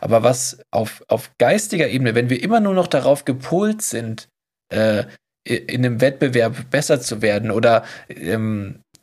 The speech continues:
weißt du, in einer Gesellschaft sich irgendwie t-, zu etablieren, wo es einfach kein Genug gibt. Ich, ich finde halt, ich glaube, wenn's hart auf hart kommt, ähm, also,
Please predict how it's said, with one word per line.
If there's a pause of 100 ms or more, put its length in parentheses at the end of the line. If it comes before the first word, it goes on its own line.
weißt
du,
in
einer
Gesellschaft
sich
irgendwie
t-,
zu
etablieren,
wo
es
einfach
kein
Genug
gibt.
Ich,
ich
finde
halt, (420)
ich
glaube,
wenn's
hart
auf
hart
kommt, (420)
ähm, (500)
also,